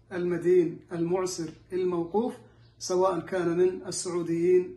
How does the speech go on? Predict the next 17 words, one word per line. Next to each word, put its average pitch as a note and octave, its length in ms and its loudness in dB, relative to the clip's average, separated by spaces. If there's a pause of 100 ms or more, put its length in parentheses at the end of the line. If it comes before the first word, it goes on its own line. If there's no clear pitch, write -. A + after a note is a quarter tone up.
أو F#3 140 0
من E3+ 320 -2 (120)
المقيمين. F3 760 2 (440)
فجد E3+ 420 -2
يا F#3 140 2
عبد F3 240 -6
الله F3+ 420 -2 (320)
ولا F#3+ 220 0
تحتقر F3+ 540 -6 (220)
من F3+ 140 2
المعروف E3+ 540 0 (260)
شيئا، G3 560 -2 (320)
فإن F#3 300 0
القليل E3+ 640 2
عند F#3 240 -2
الله E3+ 320 -2
كثير. F#3 460 -2